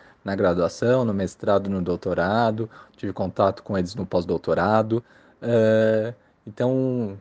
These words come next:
são professores que me ajudaram a aprender dentro da usp, dentro da eca usp, sobre Freud. Serão, serão as três entrevistas que fiz com a professora Mayra Rodrigues Gomes, com o professor Eugênio Butti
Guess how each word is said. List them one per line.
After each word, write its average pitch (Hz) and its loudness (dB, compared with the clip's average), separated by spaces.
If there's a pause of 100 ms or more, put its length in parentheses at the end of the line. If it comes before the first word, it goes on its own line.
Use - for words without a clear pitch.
(140)
são 123 0
professores 131 0
que - -8
me 131 0
ajudaram 131 2
a 127 4
aprender 127 0 (160)
dentro 165 -2
da 147 4
usp, 127 2
dentro 113 -6
da 107 0
eca 131 2
usp, 117 0 (360)
sobre 123 2
Freud. 107 4 (280)
Serão, 113 -6 (1040)
serão 113 2
as 110 0
três 143 2
entrevistas 123 -2
que - -8
fiz 110 -4
com 101 -2
a 95 -4
professora 104 -4
Mayra 113 4
Rodrigues 98 -2
Gomes, 175 0 (420)
com 110 -2
o 98 -2
professor 104 -2
Eugênio 107 2
Butti 175 2